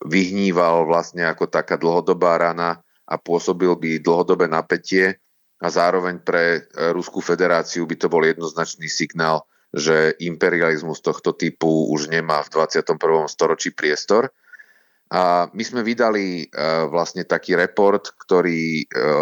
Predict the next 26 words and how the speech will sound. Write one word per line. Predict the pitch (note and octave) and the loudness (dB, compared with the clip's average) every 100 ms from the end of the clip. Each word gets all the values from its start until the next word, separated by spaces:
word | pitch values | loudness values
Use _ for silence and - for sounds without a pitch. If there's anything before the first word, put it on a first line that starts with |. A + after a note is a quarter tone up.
| C#2+ - | -2 -2
popisuje | G2 - - G2 | -4 -4 -2 0
päť | F2 G2+ F#2+ - | 0 -2 -2 -6
scenárov | - F#2 F#2 F2+ F2+ E2 | -4 0 2 2 2 0
vývoja | E2 E2+ F2+ E2 | -2 0 2 2
tejto | F#2 F2 - D#2+ | 0 -2 -2 0
vojny | E2+ F2 F#2 F#2 F2+ - | 2 0 0 0 -2 -2
a | E2+ | -4
ich | D2+ D#2+ - | -4 -6 -8
výhody | E2+ E2+ F2+ F#2 F2+ | -6 -2 2 2 2
a | F2 | 0
nevýhody. | E2+ E2 F2 F#2 F2 G2+ A#2 - _ _ _ _ _ | 0 -2 2 2 2 2 0 -4 _ _ _ _ _
A, | E2+ E2 E2 E2 E2 | -2 0 2 0 -2
a | - E2 E2 D#2+ D#2+ E2 | -2 -2 2 2 0 0
tam | F#2 G2 G2 | -2 -2 -2
jednoznačne | F2 F2+ G2 F#2 F#2 - F#2 | -2 -2 -2 -2 -4 -2 -4
vyšlo, | E2 E2+ - F2 | -2 -2 0 2
že | E2 E2+ E2 E2 D#2+ | 2 2 4 2 0
to | F#2 | -4
najlepšie, | F2 F2 F#2 F#2+ - E2+ | -2 0 0 0 -4 -8
čo | D#2+ | -6
sa | E2+ | -6
môže | D#2+ E2+ E2+ | -4 -4 -4
stať, | - D2+ E2 E2 - | -4 0 0 -2 -4
je | D#2+ E2+ F#2 _ _ _ _ | 0 0 -2 _ _ _ _
v, | - D2 | -12 -6
je | C#2+ E2 | -2 2